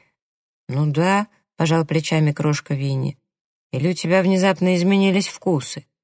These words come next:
«Ну, ты же знаешь, если я уж что люблю, то это навсегда». Анита сделала глоток из своего стаканчика,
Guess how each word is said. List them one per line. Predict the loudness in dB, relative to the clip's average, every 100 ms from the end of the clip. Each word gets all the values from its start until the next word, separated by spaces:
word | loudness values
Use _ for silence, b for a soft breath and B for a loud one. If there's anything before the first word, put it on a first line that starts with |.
| _ _ _ _ _ -4
«Ну, | 2 2 4
ты | 2
же | 2
знаешь, | 2 0 -4 -8 -10 B B -4
если | 2 4 4 4
я | 4
уж | 2
что | 0 0 2
люблю, | 4 4 4 2 0 B _
то | 2
это | 2 4 2
навсегда». | 2 0 -2 -2 -4 -6 -12 _ _ _ _ _ _ _ _ _ _ _ _ _
Анита | 2 2 2 0
сделала | 0 2 4 4 2
глоток | 2 2 2 2 0 0
из | -4
своего | -2 -2 -2
стаканчика, | -4 -6 -4 -4 -2 -6 -4 -4 -4